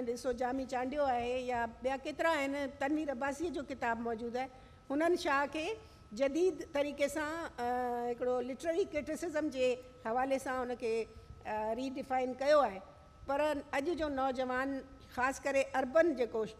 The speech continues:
شهري نوجوان آهي، اهو پنهنجي ٻوليءَ کان، شاهه کان ڇو جو پري ٿي ويو آهي، ۽ هو سمجهي ٿو ته ها آهي هڪڙو صوفي شاعر، جيڪي سنڌي سڄو ڏينهن س-، لطيف لطيف شاهه شاهه ڪندا وطن. اسان ملندا آهيون نه هتي شاهه، شاگردن سان، اهي ايئن ئي چوندا آهن.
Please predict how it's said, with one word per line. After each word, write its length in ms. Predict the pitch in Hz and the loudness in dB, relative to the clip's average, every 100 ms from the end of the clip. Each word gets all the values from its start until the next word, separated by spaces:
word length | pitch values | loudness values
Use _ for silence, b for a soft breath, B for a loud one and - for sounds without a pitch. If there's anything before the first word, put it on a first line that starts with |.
| - | -14
شهري 360 | 202 269 262 359 | -6 0 2 2
نوجوان 560 | 285 247 233 226 226 240 | 2 0 0 -2 -4 -4
آهي، 140 | 254 B B B | -6 B B B
اهو 200 | - 269 | -2 0
پنهنجي 280 | 269 269 269 | 2 0 0
ٻوليءَ 400 | 254 269 269 294 | 2 2 2 -4
کان، 280 | 277 262 254 | -2 -2 -2
شاهه 300 | 247 269 240 | -2 0 0
کان 200 | 254 277 | 0 -4
ڇو 120 | 269 | -4
جو 120 | 254 254 | -2 -2
پري 280 | 254 254 | 0 0
ٿي 160 | 277 302 | 0 -2
ويو 140 | 311 | 0
آهي، ۽ 180 | 240 233 - B B - 269 | 0 0 -4 B B -4 0
هو 100 | 320 | 2
سمجهي 340 | 349 330 339 | 4 4 4
ٿو 100 | 320 | 2
ته 120 | 294 | 4
ها 360 | 285 285 285 277 | 4 6 6 6
آهي 200 | 277 277 | 6 2
هڪڙو 220 | 277 254 | 2 0
صوفي 340 | 254 269 277 254 | 0 -4 -6 -4
شاعر، 280 | 254 233 | 0 0
جيڪي 240 | 240 233 233 | 0 -2 -4
سنڌي 320 | 269 254 254 | -4 -4 -4
سڄو 220 | 247 240 | -2 0
ڏينهن 160 | 233 226 | 0 0
س-، 200 | 262 214 | -2 -2
لطيف 400 | 247 262 262 240 | -2 -2 -4 -4
لطيف 320 | 254 254 254 220 | -6 -6 -8 -4
شاهه 180 | 247 | -4
شاهه 180 | 226 226 | -2 -4
ڪندا 300 | 208 214 214 | -4 -2 -2
وطن. 300 | 196 190 233 262 B B - | -2 -4 -6 -8 B B -14
اسان 200 | 247 311 | -4 0
ملندا 300 | 285 302 330 | 2 2 2
آهيون 200 | 320 453 | 2 2
نه 100 | 415 | 2
هتي 180 | 254 254 | 2 0
شاهه، 540 | 254 233 220 214 208 | 2 2 2 0 -2
شاگردن 540 | 202 254 233 240 233 226 | -2 -2 0 0 -2 -4
سان، 180 | 233 214 | -4 -2
اهي 100 | 226 | 0
ايئن 200 | 285 359 | 2 2
ئي 100 | 370 | 2
چوندا 300 | 262 226 202 | 2 0 -4
آهن. 140 | 170 | -8